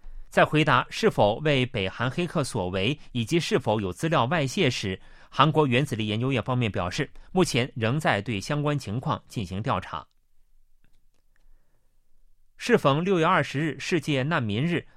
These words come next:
韩国国家人权委员会表示，目前因人道主义原因拘留韩国的人待遇较差，建议法务部改善相关规定。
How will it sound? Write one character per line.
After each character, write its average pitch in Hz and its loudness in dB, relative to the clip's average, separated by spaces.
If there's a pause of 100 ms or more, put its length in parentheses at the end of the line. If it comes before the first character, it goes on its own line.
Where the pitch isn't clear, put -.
韩 147 2
国 160 0
国 123 0
家 147 2
人 127 0
权 127 -2
委 95 -2
员 92 -2
会 117 -4
表 87 -4
示， - -6 (300)
目 202 2
前 131 -2
因 175 0
人 120 -2
道 165 2
主 117 -6
义 90 -4
原 95 -2
因 160 0
拘 202 -4
留 127 2
韩 120 -4
国 131 2
的 107 0
人 98 -2
待 139 0
遇 104 -4
较 110 0
差， - -2 (260)
建 151 0
议 139 0
法 98 -2
务 110 -4
部 139 -4
改 80 -4
善 95 -4
相 104 -4
关 107 -4
规 123 -4
定。 123 -4